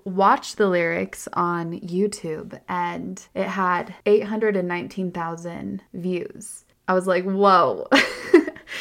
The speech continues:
If that's not a synchronistic sign, because my birthday is August nineteenth, eight nineteen. So to see eight nineteen in the moment, I decided to just spontaneously watch the lyric video.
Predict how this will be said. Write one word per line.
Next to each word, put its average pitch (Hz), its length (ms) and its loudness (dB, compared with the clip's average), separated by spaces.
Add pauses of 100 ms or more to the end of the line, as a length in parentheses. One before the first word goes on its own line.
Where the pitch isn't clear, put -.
(140)
If 226 120 2
that's 247 240 4
not 294 300 4
a 233 60 6
synchronistic 226 760 0
sign, 185 440 -4
because 208 240 -4
my 196 100 2
birthday 196 580 -4
is 180 220 -6
August 185 400 -6
nineteenth, 196 580 -8
eight 202 180 -2
nineteen. 196 540 -8
So 214 100 -10
to 208 100 -4
see 220 220 -6
eight 202 180 -4
nineteen 185 640 -12
in 226 200 8
the 233 80 6
moment, 220 440 2
I 180 80 -2
decided 185 460 -4
to 185 200 0
just 175 420 -4
spontaneously 185 960 -2
watch 180 600 -2
the 196 120 -4
lyric 175 340 -2
video. - 560 -4